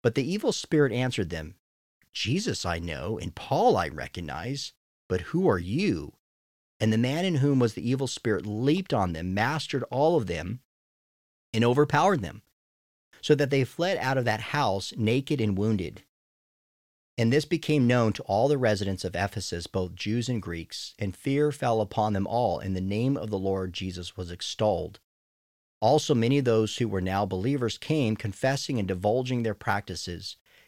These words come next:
And a number of those who had practiced magic arts brought their books together and burned them in the sight of all.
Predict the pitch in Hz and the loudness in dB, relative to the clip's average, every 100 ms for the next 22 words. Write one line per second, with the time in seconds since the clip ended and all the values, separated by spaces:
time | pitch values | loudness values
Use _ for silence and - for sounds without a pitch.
0 | - 107 110 123 151 151 120 107 107 113 | -6 -2 0 0 2 2 2 2 0 -2
1 | 95 92 - - 123 131 127 104 98 110 | -2 -4 -4 -4 -2 -4 -6 -4 -2 -2
2 | 101 95 110 104 85 - - - _ _ | -4 -8 -6 -4 -4 -10 -16 -20 _ _
3 | 98 123 131 147 120 113 - 104 92 92 | 0 0 2 2 2 0 -4 -4 -4 -4
4 | - 92 92 107 131 104 92 90 85 - | -4 -4 -2 0 2 0 0 -4 -6 -6
5 | 95 90 95 87 78 | -4 -2 -2 -4 -6